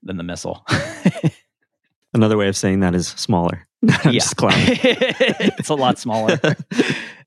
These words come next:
Speaker 1: Yeah, and, and harder to hit, right? But when missiles are in the boost phase and they're still attached to the rocket,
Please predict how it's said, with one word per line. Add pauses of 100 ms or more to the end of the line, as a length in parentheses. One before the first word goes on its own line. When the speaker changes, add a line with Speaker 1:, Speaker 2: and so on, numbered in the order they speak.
Speaker 1:
Yeah,
and,
and
harder
to
hit, (200)
right? (120)
But (160)
when
missiles
are
in
the
boost
phase (480)
and
they're
still
attached
to
the
rocket,